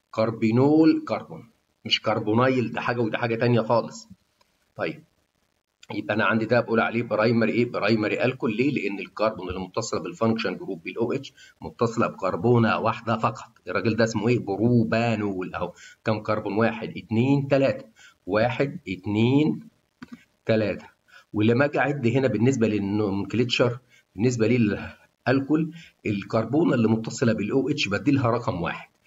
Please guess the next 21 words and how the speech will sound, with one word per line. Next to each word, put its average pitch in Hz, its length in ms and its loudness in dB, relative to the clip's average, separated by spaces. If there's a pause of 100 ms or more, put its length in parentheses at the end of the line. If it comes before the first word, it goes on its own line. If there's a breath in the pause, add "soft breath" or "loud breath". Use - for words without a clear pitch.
(260 soft breath)
يا 98 100 -2
لها 131 180 2
اتنين، 127 380 2
يا 110 100 4
لها 113 140 0
تلاته. 95 320 -2
يبقى 107 160 0
الراجل 135 260 0
ده 127 80 2
اقول 123 120 0
عليه 110 140 0
اسمه 101 260 -4
ايه؟ - 80 -10 (520 loud breath)
ان 160 360 4
نورمال. 135 560 4
ان 139 160 4
ديت 139 220 2
يعني 107 160 2
نورمال، 117 380 4
طبيعي، 117 400 0
عادي. 113 420 0